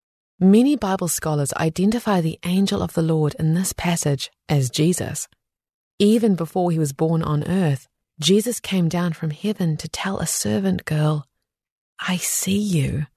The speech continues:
and I care about you." During his years of earthly ministry, he communicated that same message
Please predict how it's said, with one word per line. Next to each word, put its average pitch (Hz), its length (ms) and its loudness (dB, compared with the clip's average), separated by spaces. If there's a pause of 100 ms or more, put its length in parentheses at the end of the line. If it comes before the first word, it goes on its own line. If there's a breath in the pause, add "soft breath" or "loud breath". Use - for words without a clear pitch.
(640)
and 190 160 0
I 196 180 -2
care 196 360 -4
about 175 320 -2
you." 135 280 -2 (840)
During 226 440 4
his 190 240 2
years 160 320 2
of 131 160 -4
earthly 180 340 0
ministry, 156 560 2 (580)
he 208 140 2
communicated 185 760 0
that 180 220 -2
same 202 400 -2
message 190 460 -2